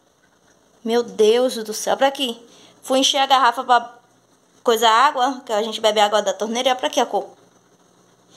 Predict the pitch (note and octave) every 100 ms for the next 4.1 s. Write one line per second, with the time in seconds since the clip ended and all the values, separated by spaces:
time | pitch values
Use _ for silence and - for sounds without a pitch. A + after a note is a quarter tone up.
0 | _ - A3+ A#3+ C#4 D#4 C#4 D4 E4+ E4
1 | F#4 B4 C#5 C5 G4+ A4+ C#5 - F4+ E4
2 | F#4 F4 G#4 A#4 G#4+ G#4+ A#4+ - D4 -
3 | B3+ C#4 D4 D#4 A4 G4 C#4+ A#3+ A#3+ A3